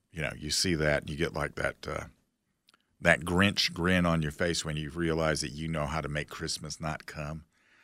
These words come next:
That bring, that pops up on my face. And then, but it, th-, but then the next question comes up is, will Johnson stick to his guns? Now, if he does, then it doesn't matter what the rest of Congress wants to say,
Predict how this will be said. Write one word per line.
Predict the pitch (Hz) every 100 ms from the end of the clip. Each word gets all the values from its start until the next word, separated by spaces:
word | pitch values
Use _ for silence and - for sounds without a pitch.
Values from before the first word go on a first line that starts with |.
| _ _ -
That | 98 101 -
bring, | 104 95
that | 95 101
pops | - 120 117 127
up | 127
on | 135 135
my | 131 131
face. | - 123 92
And | - 92 90
then, | 139 143 135
but | 120 117
it, | 101 120
th-, | 120 -
but | 120
then | 123 147
the | 127
next | 127 123
question | - 113 - 92
comes | 95 98 92
up | 113 67
is, | 76 - - - - _ _
will | 82 98 131 139
Johnson | 104 107 101 101 - 92
stick | - 82 -
to | 80
his | 76
guns? | 127 113 -
Now, | 92 82
if | - -
he | 92
does, | 147 220 202 67 - - - _ _ _ _ _ _ _ _ -
then | 117 117
it | 113
doesn't | 123 131 113 98
matter | 123 113
what | 92 87
the | 80
rest | 92 -
of | 92
Congress | - 90 78 78
wants | 80 78
to | -
say, | - 113